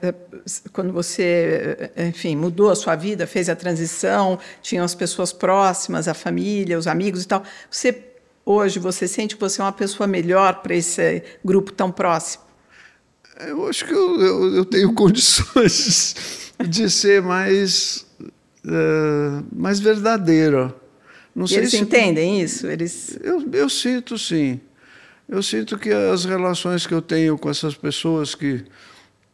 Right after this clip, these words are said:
Speaker 2: de alguma forma, ah, passaram por essa, por esse período difícil, tiveram que pagar o preço, né?
Speaker 1: Claro.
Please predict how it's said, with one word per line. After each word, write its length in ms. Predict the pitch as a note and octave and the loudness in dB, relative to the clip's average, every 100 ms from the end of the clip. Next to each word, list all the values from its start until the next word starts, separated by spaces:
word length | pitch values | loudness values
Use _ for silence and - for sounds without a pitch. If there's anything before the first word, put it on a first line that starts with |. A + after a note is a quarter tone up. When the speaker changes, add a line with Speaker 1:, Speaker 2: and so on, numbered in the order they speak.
| _ _ _ _ - | _ _ _ _ -2
Speaker 2:
de 80 | D3 | 2
alguma 320 | D3+ D3+ C#3 | 4 4 4
forma, 720 | - D#3 D#3 C#3 B2+ A#2 A2+ - _ _ - _ - | 2 2 2 2 0 -2 -6 -10 _ _ -20 _ -8
ah, 520 | D3 C3+ C3 B2+ B2 - - D3 | -4 0 2 0 -2 -8 -6 -6
passaram 500 | - E3 - G3 E3+ | -2 0 2 4 4
por 160 | C#3+ D3 | 4 0
essa, 240 | C#3 D3 C3+ - - - - | 0 -2 -4 -8 -18 -18 -14
por 120 | - D#3 | -6 -4
esse 160 | C#3+ | -4
período 400 | - D#3+ E3 D#3 | 2 6 6 6
difícil, 520 | C#3 C3+ F3 F#3 C3+ | 0 -2 0 0 0
tiveram 280 | B2 D3 F#3 | -2 0 0
que 60 | D#3+ | -2
pagar 300 | - D3+ F3 | -2 2 4
o 60 | F3 | 4
preço, 640 | - D#3+ - F3 - D3+ | 6 6 8 6 4 2
né? 100 | D#3 | 4
Speaker 1:
Claro. 380 | F3 E3+ D3+ | 2 2 0